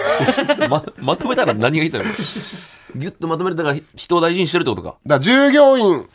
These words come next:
Speaker 2: お客さんはもちろん大事やけど、
Speaker 1: うん。
Speaker 2: ざっくり言うと、
Speaker 1: うん。
Speaker 2: 従業員ファーストだよと。
Speaker 1: あー、まあまあ、そう嬉しいな。
Speaker 2: 従業員こそ一番の宝だ。
Speaker 1: 働く人からしたら。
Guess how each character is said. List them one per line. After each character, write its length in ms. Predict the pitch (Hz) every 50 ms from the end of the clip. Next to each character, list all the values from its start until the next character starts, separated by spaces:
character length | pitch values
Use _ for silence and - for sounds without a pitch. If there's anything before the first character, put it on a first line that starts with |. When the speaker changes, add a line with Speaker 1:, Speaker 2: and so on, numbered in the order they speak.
| _
Speaker 2:
お 100 | - 156
客 220 | 175 214 226 220 214
さ 140 | 269 294
ん 40 | 277
は 60 | 220
も 120 | 170 160 165
ち 60 | 170
ろ 80 | 196 165
ん 20 |
大 220 | 143 156 170 165
事 160 | 147 139 135 110
や 160 | 101 98 95
け 100 | - 104
ど、 320 | 127 156 160 151 107 80
Speaker 1:
う 20 | 71
ん。 40 | 87
Speaker 2:
ざ 140 | 110 127 120
っ 60 | 131 120
く 220 | - _ - 208
り 80 | 165 127
言 120 | 101 90
う 40 | -
と、 120 | - 95
Speaker 1:
う 60 | 95
ん。 160 | 92 87 - 90
Speaker 2:
従 240 | 101 135 170 180
業 140 | 185 190 185
員 160 | 180 175 165
フ 80 | 139 156
ァ 60 | 190
ー 60 | 175
ス 60 | 139 -
ト 100 | 117 87
だ 100 | 80 80
よ 140 | 90 117
と。 180 | 113 - - - _ _ _ _ _ _ _ -
Speaker 1:
あ 40 | - 87
ー、 340 | 85 85 85 85 85 85
ま 120 | 87 87 85
あ 20 | 82
ま 100 | 82 -
あ、 20 |
そ 100 | - -
う 40 | 147
嬉 120 | 165 226
し 20 | 240
い 40 |
な。 80 | 247 254
Speaker 2:
従 60 | 254
業 200 | - 247 247 240
員 200 | 226 196 160 139
こ 120 | - 175 160
そ 320 | 147 123 90 - - - _ _ _ _ _ _ _ _ _ _ _ _ _ -
一 240 | 113 120 - 156
番 180 | 143 143 110 90
の 80 | 78 69
宝 380 | 104 107 98 101 98 87 82
だ。 100 | - - - -
Speaker 1:
働 340 | 82 87 90 85 85 82 -
く 140 | - 85
人 160 | 82 - - 73
か 80 | -
ら 60 | -
し 40 | 98
た 60 | 92
ら。 40 | -